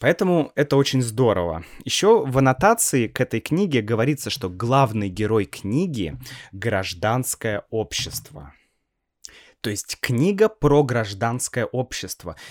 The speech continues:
Книга про то, про общество людей, про то, как, м, жили люди, как люди действовали, как люди развивались,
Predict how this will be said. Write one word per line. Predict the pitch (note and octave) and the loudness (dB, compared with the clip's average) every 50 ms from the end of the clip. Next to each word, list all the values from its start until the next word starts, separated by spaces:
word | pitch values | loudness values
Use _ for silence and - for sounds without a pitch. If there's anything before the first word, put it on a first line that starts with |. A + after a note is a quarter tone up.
| - - _ _ | -20 -20 _ _
Книга | - - C#3 C#3+ D3 F#3 A3 G3 E3 C#3+ | -6 -2 2 2 2 2 2 2 2 0
про | - _ C3 A#2+ B2+ A#2+ | 0 _ -2 0 0 -2
то, | - _ - E3 F3+ G3 F#3 - - _ _ _ - _ | -2 _ 0 2 4 4 4 2 0 _ _ _ -8 _
про | - C#3 C#3 | -2 -2 2
общество | - F#3 F#3 G3 F#3+ - - D3+ C#3+ - - C#3 C3 C#3 | 4 4 4 4 4 0 -2 -2 -4 -4 -4 -2 0 0
людей, | C3+ B2+ B2+ B2 B2+ F3+ E3 A#2+ | 0 0 -2 -2 0 0 0 0
про | - - G#2+ G#2+ | 0 -4 -8 -6
то, | - - G3+ - | -2 0 0 0
как, | - _ - E3 D#3+ C#3+ A#2 - - - - - - - - - _ _ | -2 _ -2 0 2 2 2 0 -2 -12 -18 -20 -20 -20 -20 -20 _ _
м, | A#2+ A#2+ A#2+ A#2+ A#2 A2 G#2+ G#2 G#2 F#2+ - - - - - _ _ | -6 -2 -2 0 -2 -2 -2 -4 -6 -8 -12 -20 -20 -20 -20 _ _
жили | A#2 A#2 A2+ - C#3+ F3+ G3 F3 F3+ | -10 -6 -4 -2 0 0 2 2 2
люди, | E3 D#3+ F3 D#3+ C3+ C3+ C#3 | 2 2 0 0 0 -2 -4
как | - - C#3 C#3+ - - | -2 0 -2 -2 0 0
люди | C#3+ D3+ C#3+ C3 C#3 | 0 0 0 0 -2
действовали, | B2+ A2 B2+ F3 F#3 - - - - D3+ C#3+ D3 C#3+ C#3 C3 | -2 0 0 0 0 0 -2 -2 -2 0 2 2 2 2 0
как | - - C3+ C3 - - | 0 0 -2 -2 0 -2
люди | C#3+ C#3+ D3+ C#3+ B2 C3+ | 0 0 0 0 2 0
развивались, | C3 B2+ A#2+ A2+ A#2+ B2 B2+ A#2+ C#3+ E3+ F#3 F3+ E3+ D3+ - | 0 0 0 -2 -2 -2 -2 2 4 4 4 4 2 0 -2